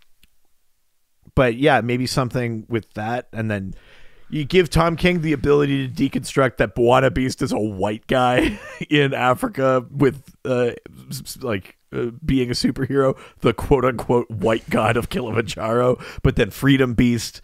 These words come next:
is a black guy who gets to take back that mantle and, and use those powers to protect his home and stuff like that.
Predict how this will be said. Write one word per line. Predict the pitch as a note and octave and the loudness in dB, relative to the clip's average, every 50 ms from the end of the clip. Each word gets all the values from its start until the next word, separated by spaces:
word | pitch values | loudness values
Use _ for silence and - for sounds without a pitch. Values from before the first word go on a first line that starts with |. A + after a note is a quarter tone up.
| - - _ _ _ _ _ _ _ _ - | -20 -20 _ _ _ _ _ _ _ _ -6
is | - A2+ G#2+ G#2+ F#2+ - | -4 -4 -4 -4 -6 -8
a | G#2 F#2+ | -8 -2
black | B2 C#3 C3+ C3 - | 0 2 2 2 2
guy | - C3 B2 B2 A#2+ A#2+ | 0 0 0 2 0 0
who | A#2+ A2+ G#2+ - | -2 -2 -4 -6
gets | - A2+ G2+ - - | -8 -10 -12 -10 -6
to | - G#2 G2+ F#2 - - - - - - _ _ - _ _ _ _ _ _ _ _ _ _ - _ _ - | -6 -4 -4 -6 -10 -18 -20 -20 -20 -20 _ _ -20 _ _ _ _ _ _ _ _ _ _ -20 _ _ 0
take | - D3 B2+ - - | 0 0 0 -2 -2
back | - B2 A#2 A2+ - - | 0 0 0 0 0 0
that | C#3 B2 A2+ A2 - _ _ _ _ - | 2 2 2 2 0 _ _ _ _ -8
mantle | A#2 A#2+ A#2+ A2+ G#2+ G#2+ - B2 A#2+ A#2 A#2 A2+ | -4 0 0 0 0 0 -2 0 0 2 2 2
and, | A2 G#2 G2+ G2 F#2+ - - - - | 0 0 -2 -2 -4 -6 -8 -6 -2
and | A#2 G#2+ G2 G2 F#2+ - - - - - - | 0 0 0 -2 -6 -8 -10 -12 -10 -6 -2
use | - A2+ A#2 A2 G2 | 0 2 2 2 2
those | B2 A2+ A2 - | 2 0 2 4
powers | - A#2+ A2+ A2 A2 A2 A2 G#2+ G#2 - | 4 4 4 2 2 2 2 0 0 0
to | - A#2 | -2 -2
protect | G2 - D#3 - A#2 G#2 - | -2 -2 -2 -2 -2 -2 -2
his | G#2+ - | -6 -6
home | - B2+ G#2+ G#2 G#2+ A2 | -4 -2 -2 -2 -2 -2
and | A2 G#2 | -4 -4
stuff | - - A#2 - B2 | -4 -6 -4 -4 -4
like | A2+ G#2 - | -4 -4 -2
that. | A#2 A#2 A2+ - - | -4 -4 -4 -6 -10